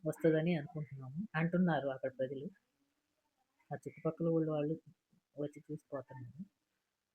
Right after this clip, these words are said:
అందరూ ఎళ్ళిన తర్వాతే మేము ఈ వీడియో ప్రశాంతంగా తీసుకుంటున్నాం. నేనైతే ఆ ఇసుక పైకొచ్చి వీడియో తీస్తున్నాను. ఆ! నంది కొంచెం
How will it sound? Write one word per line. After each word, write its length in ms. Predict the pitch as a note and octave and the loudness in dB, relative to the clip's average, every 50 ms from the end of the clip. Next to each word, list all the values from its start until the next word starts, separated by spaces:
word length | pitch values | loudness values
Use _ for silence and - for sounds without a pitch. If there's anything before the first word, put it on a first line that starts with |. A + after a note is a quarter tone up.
| _ _ | _ _
అందరూ 340 | D3+ D3+ D3+ D3+ E3 E3+ E3+ | -6 -4 0 2 4 6 6
ఎళ్ళిన 300 | D#3+ D3+ D3+ D3+ D#3 D#3 | 6 6 4 0 -2 -2
తర్వాతే 360 | - D#3 D3+ D3+ D3 D3 E3 D#3+ | 0 0 0 0 0 0 0 -2
మేము 220 | D3+ C#3+ C#3 C#3 | -2 -4 -6 -6
ఈ 100 | C#3 C3+ | -8 -6
వీడియో 320 | C3+ C3+ C#3 C#3 C#3 C#3 D#3+ F3 _ _ _ | -6 -6 -6 -4 -4 -4 -4 -6 _ _ _
ప్రశాంతంగా 560 | _ - C3+ - D3+ C#3+ C#3+ - C#3+ C#3+ C#3 | _ -6 -4 -2 -2 -4 -4 -4 -6 -6 -8
తీసుకుంటున్నాం. 500 | B2+ C3+ B2+ - _ B2 B2 B2+ C3+ E3+ - _ _ - _ _ _ _ _ _ | -8 -10 -12 -12 _ -12 -12 -10 -12 -12 -16 _ _ -20 _ _ _ _ _ _
నేనైతే 360 | D3 C#3+ D3 C#3+ D3 - - G#3+ _ - _ _ _ _ | -6 -4 -4 -4 -6 -6 -10 -14 _ -18 _ _ _ _
ఆ 80 | D3 C#3 | -4 -2
ఇసుక 260 | D3 D3 - - E3 _ | -2 -2 -2 -4 -8 _
పైకొచ్చి 460 | - C#3+ D3 D3 - D#3 D3+ - - E3 | 0 0 0 2 0 -2 -4 0 -2 -2
వీడియో 260 | C#3+ C3+ C3+ C#3+ C#3 | -2 0 -2 -4 -4
తీస్తున్నాను. 600 | C3 B2+ B2 B2 _ _ B2 B2 B2 A#2+ C3 F3 A3 - _ _ _ _ _ _ _ _ _ - _ _ _ _ _ _ _ _ _ _ _ _ _ _ _ F#5+ _ _ _ _ _ _ _ _ _ _ _ _ _ _ _ _ _ _ _ _ _ _ _ _ _ _ _ _ _ _ _ _ _ _ _ _ _ _ _ | -4 -6 -8 -8 _ _ -10 -8 -8 -6 -6 -8 -8 -10 _ _ _ _ _ _ _ _ _ -20 _ _ _ _ _ _ _ _ _ _ _ _ _ _ _ _ _ _ _ _ _ _ _ _ _ _ _ _ _ _ _ _ _ _ _ _ _ _ _ _ _ _ _ _ _ _ _ _ _ _ _ _ _ _ _
ఆ! 60 | G3 F#3 D#3 D3+ | 2 2 2 2
నంది 440 | E3 E3 E3+ F#3 G3+ G#3 G#3 G#3+ A#3+ D4+ D#4 A#3+ F#3 - _ _ _ | 2 4 6 6 6 6 6 4 4 4 2 2 0 -4 _ _ _
కొంచెం 340 | _ F3 E3 _ E3 D#3+ | _ -8 -6 _ -4 -4